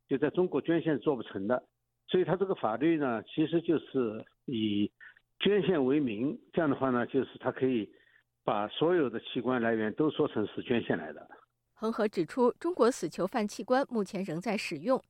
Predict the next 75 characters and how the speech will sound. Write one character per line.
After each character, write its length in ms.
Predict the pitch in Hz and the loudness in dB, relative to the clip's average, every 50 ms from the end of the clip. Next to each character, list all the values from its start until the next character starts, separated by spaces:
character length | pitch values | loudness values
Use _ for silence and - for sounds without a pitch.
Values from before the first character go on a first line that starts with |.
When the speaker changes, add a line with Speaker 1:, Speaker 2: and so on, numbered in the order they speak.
| _ _ - | _ _ -4
Speaker 2:
因 160 | - 233 247 | -2 2 4
为 200 | 233 208 208 214 | 6 6 6 4
时 220 | - - - 233 208 | 2 0 -4 -2 2
任 160 | 233 247 233 | 2 2 2
中 220 | 202 - 320 349 | 2 -2 -4 -2
国 200 | 339 202 190 196 | 2 6 6 6
卫 140 | 190 233 214 | 6 4 2
生 160 | 208 - 302 | 2 0 -6
部 160 | 320 - 247 202 | 0 2 2 2
副 160 | - - 247 | 2 0 -8
部 120 | - 214 | -8 -6
长 200 | - - 123 123 | -4 -4 -4 -2
的 80 | 135 165 | -4 -6
黄 200 | - - 175 226 | -6 -4 -6 -4
杰 160 | - 208 190 | -2 -2 -4
夫 200 | - - 302 311 | -4 -2 -6 -6
曾 220 | - - 226 160 | -6 -6 -8 -10
说， 300 | 185 - - 254 262 - _ | -8 -2 2 2 2 2 _
死 240 | - - - - 196 | -8 -16 -4 -4 -4
囚 240 | 175 - - 196 262 | -2 0 0 0 2
也 140 | 294 - - | 2 0 -4
是 140 | - - | -6 -10
公 200 | - - 226 277 | -6 -4 -2 -2
民， 240 | 311 254 190 190 196 - | 0 0 0 0 -2 -4
也 160 | - 180 202 220 | -4 -2 0 0
有 180 | 233 160 139 | 2 0 -2
权 300 | - - - 214 143 156 | -4 -6 -6 -6 -4 -4
利 180 | 214 294 254 - _ | -4 -4 -6 -6 _
捐 180 | - 202 185 196 | -8 -6 -6 -6
献 240 | - - 190 151 | -4 -6 -8 -8
器 160 | - - - 175 | -8 -10 -12 -8
官。 220 | - 226 247 262 _ _ _ _ _ _ _ _ | -2 -2 -2 -2 _ _ _ _ _ _ _ _
但 160 | - 302 294 294 | 0 2 2 2
中 160 | - 381 370 | 2 -2 0
国 120 | 339 240 | 2 2
的 120 | 190 226 - | 2 2 0
死 200 | - - 208 170 | 0 -4 -8 -8
囚 260 | - - 196 190 208 | -6 0 2 2 2
并 220 | - - 240 220 | 2 0 -4 -4
没 120 | 190 185 220 | -2 -2 -2
有 120 | 226 160 | -2 -2
那 120 | 170 196 | -2 -2
么 120 | 208 180 147 | -2 -4 -4
多， 280 | - 240 247 254 247 - - _ _ _ - | -2 2 2 2 2 0 -4 _ _ _ -2
根 140 | 285 269 | 0 0
本 200 | 285 - 170 170 | 2 2 0 -2
无 100 | 156 170 | 0 -4
法 240 | 285 - - 147 139 | -6 -4 -4 -6 -6
支 180 | 151 - 233 226 | -6 -8 -10 -10
撑 220 | - 302 262 269 | -8 -6 -8 -8
起 220 | - - 208 160 - | -6 -6 -8 -8 -6
中 180 | - 302 311 | -6 -8 -4
国 100 | 311 - - | -2 -2 -2
庞 300 | - - - 131 156 - | -2 -4 -6 -6 -6 -2
大 160 | 294 247 190 | -2 -2 -2
的 160 | - 165 139 | 0 -2 -4
器 220 | - - - - 208 | -6 -6 -6 -8 -4
官 200 | - 196 185 196 | -4 -2 -4 -2
移 160 | 170 185 196 | -2 -4 -6
植 180 | - - 175 196 | -4 -4 -6 -6
需 180 | - - 262 | -6 -8 -12
求。 380 | 262 - - 190 151 147 - - _ _ _ _ _ - | -12 -10 -8 -6 -4 -4 -6 -8 _ _ _ _ _ -6
本 120 | - 220 | -6 -4
台 200 | 214 240 202 202 | -2 2 2 4
无 120 | 214 185 208 | 4 4 0
法 240 | - - 190 147 | 0 0 0 -2
独 180 | - - 180 196 | 0 0 0 0
立 140 | 277 294 220 | 2 0 -2
证 220 | - - 220 196 | 0 -2 -2 -2
实 220 | 208 - 180 180 190 | -2 -2 -2 -4 -4
恒 200 | - - 165 196 | -2 -4 -8 -6
河 160 | - - 160 | -4 -6 -4
的 140 | 170 233 - | -2 -4 -4
说 180 | - 262 254 | -2 -4 -4
法。 220 | 269 - 143 - | -2 -2 -4 -4